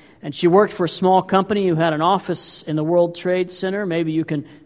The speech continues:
providentially see where this story is headed, right? She wasn't feeling very well, so she made a doctor's appointment for the following day, which was a Tuesday, the eleventh.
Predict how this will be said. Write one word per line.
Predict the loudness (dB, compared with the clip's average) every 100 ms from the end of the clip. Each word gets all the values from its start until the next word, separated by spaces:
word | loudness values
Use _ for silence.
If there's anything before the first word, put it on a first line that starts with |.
| _
providentially | 0 2 2 -2 -2 -4 -4
see | -4 -2 0
where | 0
this | -4 -8
story | -6 -4 -2 -4
is | -6
headed, | -6 -6 -8 -14
right? | -12 -12 -14 _ -20 -20 -20 -20 -20 -20 -20 -20 _
She | -4 4
wasn't | 8 8 6
feeling | 2 4 6 6
very | 6 6
well, | 6 4 4 2
so | -2
she | -2 2
made | 2
a | 4
doctor's | 4 4 2 -4 -6
appointment | 0 0 0 -4
for | -4
the | -2
following | 4 4 4 2 2
day, | 2 2
which | 0
was | -4 -8
a |
Tuesday, | -4 -2 -2 -2 -2 -2
the | -4 -2
eleventh. | -2 -2 -4 -8 -18